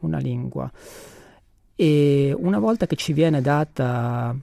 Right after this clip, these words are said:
la ragione, cerchiamo di spingerla un pochino più, un pochino oltre, ehm, cercando di farla arrivare alla sua motivazione. Io inizialmente non avevo ben capito, eh,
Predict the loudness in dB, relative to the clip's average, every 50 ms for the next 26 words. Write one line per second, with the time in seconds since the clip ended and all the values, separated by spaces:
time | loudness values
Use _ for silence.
0 | -12 _ -4 -2 -2 -2 -2 -2 -2 -2 -2 -4 -4 -2 -2 -4 -2 0 0 2
1 | 2 2 0 0 -2 -4 -6 -6 -4 -2 0 0 0 0 -4 -4 -2 0 2 2
2 | 2 2 0 0 -2 -2 -4 -6 -4 0 0 0 0 -2 -4 -4 -2 -2 0 0
3 | 0 -2 -2 -4 -6 -6 -8 -6 -6 -6 -2 0 0 0 0 0 0 -2 -2 -4
4 | -6 -6 -6 -6 -6 -6 -8 -10 -10 -8 -6 -6 -6 -6 -6 -6 -6 -6 -6 -6
5 | -6 -6 -6 -6 -6 -6 -6 -6 -6 -6 -6 -8 -8 -8 -8 -8 -2 0 2 2
6 | 2 2 0 0 0 0 0 0 0 2 2 2 2 0 0 -2 -4 -4 -2 -2
7 | 0 0 0 -2 -2 -2 -2 -2 -2 -4 -8 -8 -6 -6 -6 -6 -6 -6 -8 -8
8 | -10 -12 -16 -20 -20 -20 -20 -20 -20 -20 -20 -20 -20 -4 -2 0 0 0 0 0
9 | 0 2 2 2 2 0 0 0 0 0 0 2 2 2 2 2 0 0 0 0
10 | -2 -2 0 0 0 0 -2 -4 -4 -2 -2 -4 -4 -8 -8 -8 -6 -6 -6 -6
11 | -6 -6 -6 -6 -8